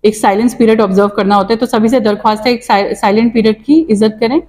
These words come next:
और उसको फॉलो करें। और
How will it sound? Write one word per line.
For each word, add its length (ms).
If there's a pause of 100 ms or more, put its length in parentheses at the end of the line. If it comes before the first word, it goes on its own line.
(520)
और 280
उसको 420
फॉलो 340
करें। 260 (600)
और 280